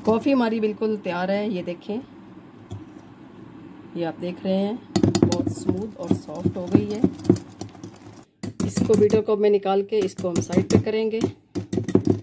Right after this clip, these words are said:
साथ में हम बर्फ़ ले लेंगे, बिस्मिल्लाहिर्रहमानिर्रहीम। गिलास लिए हमने, गिलास आप कोई भी ले लें। इसके ऊपर दूध डालेंगे, दूध भी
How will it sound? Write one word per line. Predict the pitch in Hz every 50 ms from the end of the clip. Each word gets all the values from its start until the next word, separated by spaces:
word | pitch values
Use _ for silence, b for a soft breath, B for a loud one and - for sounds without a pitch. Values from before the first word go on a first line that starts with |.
| - _ _ _ _ _ _ _ _ - - - _ _ _ _ _ _ _ _ _ _ _ _ _ _ _ _ _ -
साथ | - 202 196 190 214
में | 208
हम | 202 190 185 180
बर्फ़ | 185 208 220 - -
ले | 233 226
लेंगे, | 226 226 233 220 226
बिस्मिल्लाहिर्रहमानिर्रहीम। | 214 208 190 - - 196 180 170 170 170 175 170 170 170 - - 190 175 170 170 170 180 170 - 190 180 180 170
गिलास | 175 175 175 175 180 196 - -
लिए | 202 190 190 196
हमने, | 196 196 190
गिलास | 180 185 180 180 175 175 170 - 180
आप | 170 170 - -
कोई | - 170 175 175
भी | 180 180
ले | 170 175 170
लें। | 170 180 185 - - _ _ - - _ _ _ _ - - - - - - - - - _ _ _ _ _ _ _ _ _ _ _ - - - - - - - - - - _ _ _ _ - - - _ _ _ _ _ _ _ - - 349 381 370 b b b b b b b b -
इसके | 185 - - 196
ऊपर | 190 196 196 190
दूध | 185 180 185 196 196
डालेंगे, | 208 196 196 208 208 208 202 208 190 175
दूध | 185 196 202 208 196 196
भी | - 214 262 -